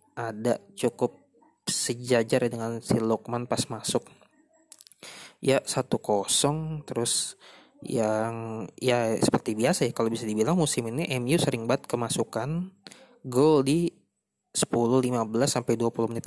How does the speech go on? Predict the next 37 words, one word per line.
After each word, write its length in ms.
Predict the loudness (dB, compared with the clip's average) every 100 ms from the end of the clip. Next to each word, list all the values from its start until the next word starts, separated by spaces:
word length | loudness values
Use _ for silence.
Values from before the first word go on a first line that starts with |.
| 2
awal 240 | 4 4
tuh. 160 | 2 2
Itu 320 | 4 4 2
paling 240 | 2 0
rentan 480 | 2 4 4 2 0
banget 320 | -4 -4 -2
dan 160 | -2 0
paling 320 | -2 -2 -4
sering 320 | -8 -8 -4
banget 160 | -4 -4 -8
kemasukan 560 | -8 -6 -6 -8 -10 0
gol. 300 | 4 4 2 -6 -20 -20 _ _ _
Ya, 160 | -6 -2
lawan 320 | -2 -2 -2
Sheffield 480 | -2 0 2 2 0
juga 240 | 0 -2
kemasukan 480 | -4 -4 -4 -4 -4 -4
gol 80 |
kayak 320 | -2 0 0 -2
gitu 80 |
kan, 160 | -2 2
kalau 160 | 2 2
teman-teman 400 | 0 -2 -2 -4
ingat 240 | -6 -6 -6 -6
pas 160 | -4 2
lawan, 400 | 2 2 -4 -10 -2
eh, 80 | 0
pa-, 160 | 0
iya, 160 | 2 2
benar, 240 | 2 0
pas 80 | 0
lawan 160 | -2 -2
Sheffield, 400 | -4 0 0 0
di 80 |
kandang 240 | -2 -2 -2
Sheffield 400 | -4 -2 -2 -4
maksudnya, 480 | -8 -6 -6 -4